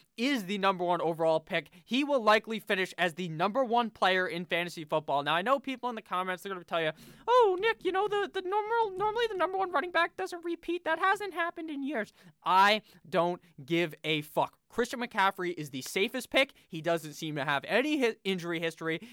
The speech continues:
He seems to be a guy that is going to be dominating week in and week out for your fantasy lineups. That's why I got Mister Run C M C, Christian McCaffrey, at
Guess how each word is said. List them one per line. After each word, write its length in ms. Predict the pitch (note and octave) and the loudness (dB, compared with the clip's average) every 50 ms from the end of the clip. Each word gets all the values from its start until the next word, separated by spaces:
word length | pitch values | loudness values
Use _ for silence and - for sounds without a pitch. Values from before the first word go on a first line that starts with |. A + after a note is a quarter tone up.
| A3 - | -12 -6
He 180 | A3 B3+ C#4 | -4 -4 -4
seems 240 | C4+ - C4+ C4 A#3 | -4 -4 -6 -6 -6
to 60 | G#3+ | -6
be 120 | G#3 A#3+ A3+ | -6 -4 -2
a 60 | A3+ | 0
guy 180 | - G3+ F#3+ G#3 | 2 2 2 2
that 80 | G3+ | 0
is 120 | F#3 F3+ E3+ | -4 -6 -4
going 140 | F#3+ F#3 | -4 -4
to 60 | F3+ E3 | -2 -2
be 100 | E3+ F3 | -6 -6
dominating 880 | C3+ B2+ - F3+ E3+ F#3 G#3+ G#3 G#3+ G#3 G#3+ G#3 G#3 G#3+ A3+ G#3+ G#3 - A3 G3 - | -6 0 4 4 6 6 6 4 2 0 0 -2 -2 -2 -4 -6 -6 -12 -16 -20 -16
week 400 | C#3+ D3+ F#3 B3+ C#4 C4+ C4+ - - | -8 -2 0 0 0 0 -4 -10 -4
in 260 | - G3 G3 G3 G3 - - | -2 0 0 0 -2 -4 -6
and 180 | D#3 D#3+ D3+ | -8 -6 -6
week 180 | D3+ D#3+ E3 - | -6 -6 -4 0
out 220 | E3+ D3+ D#3+ C3+ | 0 0 0 0
for 80 | D#3+ D#3+ | -2 -8
your 80 | D3 C#3 | -10 -4
fantasy 320 | - F#3+ G3+ A3 - A3+ | -2 -2 -2 -2 -4 -4
lineups. 240 | A3 G#3 G#3+ G#3 F#3+ | -2 0 0 0 0
That's 220 | - G#3 G3+ - | 0 -2 0 2
why 120 | A3 G3+ G3 | 2 2 2
I 40 | |
got 180 | F#3+ F#3 F3+ F#3 | 4 4 2 2
Mister 180 | F#3+ E3+ - E3 | 0 -4 -6 -6
Run 280 | D3+ D#3 E3+ F#3 F#3+ | 0 0 0 0 0
C 180 | F3 - G3 F#3 | -2 -6 -4 -4
M 100 | F3 E3 | -4 -4
C, 160 | - F3+ E3+ | -4 -6 -6
Christian 300 | - - E3+ - D#3+ D3+ | -4 -6 -8 -8 -8 -2
McCaffrey, 400 | - E3 D#3+ E3 - D#3+ B2 A2+ - - - _ _ _ - | 2 2 2 2 2 -2 -10 -10 -12 -20 -20 _ _ _ 2
at 220 | F3+ F3+ D#3+ - | 2 2 2 0